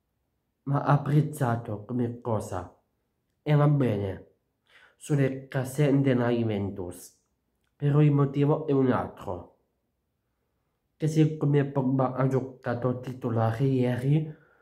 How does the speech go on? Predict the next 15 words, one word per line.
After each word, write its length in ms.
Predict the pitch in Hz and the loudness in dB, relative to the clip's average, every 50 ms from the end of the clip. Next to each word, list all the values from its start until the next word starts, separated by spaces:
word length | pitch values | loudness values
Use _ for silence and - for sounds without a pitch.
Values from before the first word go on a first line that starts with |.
| _ _ _ _ _ _ _ _ _ _ _ | _ _ _ _ _ _ _ _ _ _ _
perché 380 | _ - 156 151 156 - 156 139 | _ -6 -6 -4 0 2 2 2
si 220 | 143 - 156 147 | 2 2 4 4
è 40 | 143 | 4
rotto 640 | 127 151 147 147 143 143 - - 113 104 101 101 101 107 | 6 4 4 2 2 0 -4 -6 -6 -6 -6 -8 -8 -6
dopo 400 | 120 127 120 117 - 131 131 131 | -4 -4 -4 -2 -2 -2 0 0
di 260 | 135 131 131 135 131 | 0 0 0 0 0
ventidue 560 | 131 135 135 135 127 135 147 143 131 131 135 | 2 2 0 0 0 0 0 2 2 2 2
minuti 760 | 127 127 127 120 120 110 107 107 - - 104 95 98 - - _ _ _ _ _ _ _ _ _ _ _ _ _ _ _ _ _ | 4 4 2 2 0 0 -2 -4 -6 -8 -10 -10 -10 -12 -16 _ _ _ _ _ _ _ _ _ _ _ _ _ _ _ _ _
di 260 | - 127 135 127 120 | -4 -2 0 0 2
gioco. 600 | 120 120 107 98 - - 98 92 85 - - _ _ | 2 2 2 0 -2 -4 -8 -10 -12 -12 -16 _ _
E 200 | - 127 127 - | -12 -10 -10 -2
questo 680 | - 147 139 139 - - 151 156 156 151 - - - _ _ _ _ _ _ | 0 2 2 2 2 2 2 2 2 -2 -8 -12 -18 _ _ _ _ _ _
non 120 | 143 139 | 0 2
va 140 | 135 123 123 | 4 4 4
bene. 580 | 127 123 117 98 90 87 87 90 90 87 87 | 2 0 0 -2 -4 -6 -8 -10 -10 -12 -12